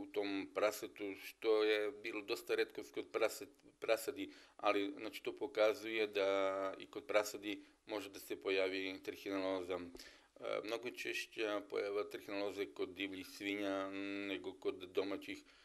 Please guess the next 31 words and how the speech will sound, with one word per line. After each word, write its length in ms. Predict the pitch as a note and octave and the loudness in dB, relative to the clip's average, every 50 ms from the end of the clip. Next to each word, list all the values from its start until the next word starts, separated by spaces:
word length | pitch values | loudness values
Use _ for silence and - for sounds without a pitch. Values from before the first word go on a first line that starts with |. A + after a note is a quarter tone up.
| - - _ _ - - | -20 -20 _ _ -14 -8
U 300 | A2+ G#2+ G#2+ G#2+ G#2 G2 - _ - | -6 -4 -4 -4 -6 -8 -12 _ -2
proteklih 760 | B2 B2+ B2+ - A2+ G#2 - - G#2+ A2 G2+ - - - - | -2 -2 -2 -2 -10 -14 -12 -10 -10 -8 -8 -8 -12 -8 -4
nekoliko 420 | G#2+ A2 G#2+ - A2 G#2 G2 G2+ | -4 -4 -4 -4 -6 -6 -4 -2
godina 300 | G2+ A2 G2+ G2+ G#2 G#2 | 2 2 4 4 2 -2
imali 240 | G#2 G#2 G2 G#2 G#2 | -2 -2 -2 -4 -4
smo 220 | G2+ - - G2+ | -6 -6 -4 -2
nekoliko 640 | G2 G2 G2+ G2+ G2+ G2 - - G2+ F#2+ - - G2+ | -2 -2 -2 -4 -6 -8 -6 -4 -4 -4 -4 -6 -8
slučajeva 480 | F#2 - - G2+ G2 - - G2 F2+ - | -8 -6 -8 -8 -8 -4 -2 -2 -2 -2
trihineloze 640 | - F#2+ - - G2 G2 F#2+ F#2+ G2 F2+ F2+ G2 | -6 -10 -10 -8 -4 -2 0 0 0 0 -2 -4
kod, 300 | F#2+ - - F2+ F2 F2 | -4 -2 -4 -4 -2 0
e, 220 | F#2+ F2+ F2 F2 E2 - - - - - - _ _ _ _ - B2+ A2+ G#2 G2+ G2 F#2+ - | 0 0 0 0 -4 -10 -18 -20 -20 -20 -20 _ _ _ _ -8 -4 -2 0 0 0 -2 0
domaćih 500 | F2+ G2 F#2+ G2+ G2+ - G2 - G#2 - - - - - - - | 0 0 2 2 0 -4 -4 -8 -10 -10 -10 -14 -12 -10 -10 -8
svinja 500 | - - - G2+ G2 G#2+ A2+ A#2 A#2 A2 G#2+ G2+ G2 - - - - - - - - _ _ | -8 -10 -6 -2 -2 -2 0 0 -2 -2 -2 -6 -10 -14 -20 -20 -20 -20 -20 -20 -20 _ _
i, 500 | - A2+ A2 G#2 G2 G2 F#2+ F#2+ F#2+ - - G2 | -8 -6 -2 0 0 0 0 -2 -4 -12 -10 -2
a-, 200 | A2 A2 G2+ G2 G2 - - | 0 2 2 2 2 0 -6
apelujem, 560 | - G#2 G#2 - G#2+ G2+ G2+ G#2 G2+ G2 G2 | -8 -8 -2 2 4 6 6 6 6 6 4
znači, 300 | F#2+ F#2+ F#2 - - - | 0 -2 -4 -4 -6 -6
na 60 | G2+ | -6
sve 200 | F#2+ - - G#2 | -8 0 0 0
ljude, 220 | G2+ G#2 G#2 G2+ G2 | 0 2 0 0 0
mada 240 | G2 G2+ G2 G2 G#2+ | 0 0 0 0 -2
imamo 280 | G#2 G2+ G2 G2+ G2 | -2 -2 -2 -2 -2
dobar 380 | G2 F#2+ G2 G2 F#2+ F#2+ F2+ F#2+ | 4 4 4 6 6 4 4 4
odziv, 220 | F#2+ F#2 F#2+ G2 | 2 2 0 -8
znači, 260 | F#2 G2 F#2+ - - | -8 -8 -8 -8 -8
godišnje 400 | G2+ G#2+ G#2 G#2+ G#2 - - G#2 | -10 -8 -8 -6 -6 -6 -6 -6
gledamo 460 | F2+ F#2 G#2 G2+ G2+ G2+ G2+ G2 F#2+ F#2 | 0 2 2 4 4 2 0 0 -2 -2
oko 280 | F2+ - - G2+ F#2+ | -4 -4 -4 -4 -2
šest, 480 | - - - G#2 G2 - - - - - | -2 0 0 0 0 0 -4 -10 -8 2
sedam 320 | - G#2+ F#2+ F#2+ F#2+ F#2 | 2 2 4 2 -2 -2
hiljade 500 | F2+ - - G#2 F#2+ G2 F#2+ G2 G2 F#2 | -6 -6 -6 0 2 2 4 4 0 0